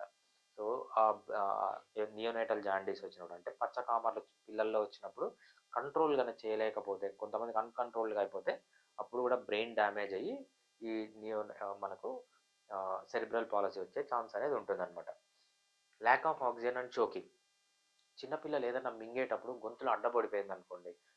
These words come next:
so ఏదైనా విత్తనాలు కానీ లేకపోతే పెన్ క్యాప్ కానీ ఏదైనా లోపలికి వేసుకున్నప్పుడు ఆ అడ్డుపడిపోయింది అనుకోండి, వాళ్ళకు బ్రెయిన్కి ఆక్సిజన్ అందదన్నమాట. ఎప్పుడైతే బ్రెయిన్కి ఆక్సిజన్ అందకుండా ఉంటుందో దాన్ని చోకింగ్ అంటారు. అంటే గొంతుకు అడ్డుపడిపోయింది అంటారు కదా, ఆ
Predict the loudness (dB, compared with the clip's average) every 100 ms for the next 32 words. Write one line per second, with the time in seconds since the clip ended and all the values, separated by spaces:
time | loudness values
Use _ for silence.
0 | _ -10 -4 -2 -2 -2 -2 -2 -6 -4
1 | 0 0 0 -4 -6 -6 -4 -4 -4 -8
2 | -6 -10 -8 -4 -2 0 -2 -4 -4 -8
3 | -6 -6 -6 _ _ -8 -4 0 0 0
4 | -4 -4 -8 0 2 2 -2 0 0 2
5 | -2 -4 -8 -14 -20 -20 _ _ _ -2
6 | -2 -2 -4 -4 -4 -8 -10 -8 0 0
7 | 0 -2 -2 0 0 0 -4 -8 -2 0
8 | 0 0 0 0 -2 -2 -2 -4 -4 -6
9 | -8 -6 -6 -6 -8 -2 -2 -4 -20 -16
10 | -8 -2 2 2 2 0 -4 -2 -2 -4
11 | -6 -2 -4 -4 _ _ -10 -8 -2 -2
12 | 0 2 2 2 -4 -6 -4 -4 -2 -2
13 | 2 0 -2 _ _ -10 -10